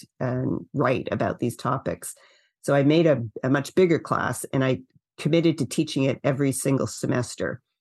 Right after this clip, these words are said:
Uh, so I have about eighty students every term. And the course just fills up like that.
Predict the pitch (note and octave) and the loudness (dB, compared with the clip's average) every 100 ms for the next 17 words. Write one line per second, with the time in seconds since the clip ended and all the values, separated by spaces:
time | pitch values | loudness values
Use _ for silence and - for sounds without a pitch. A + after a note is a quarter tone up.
0 | _ _ _ _ B2 C3 B2+ D3+ C#3 C3+ | _ _ _ _ -8 -4 -2 0 2 0
1 | - E3 D#3 D3+ - C#3+ C3 C3 B2+ - | 4 4 4 2 0 0 2 2 0 -2
2 | C3 A#2+ A#2+ C3 A#2 - A2+ - _ D3 | 0 -2 -2 -2 -2 -2 -4 -6 _ -2
3 | C#3+ C3 C3 - C4+ D4+ F3+ E3 - - | 2 2 -2 0 0 0 -2 -2 -8 -6
4 | F#3+ G3+ A3+ - - C3 - C#3 - - | 0 2 4 2 2 -4 -2 -2 -2 -4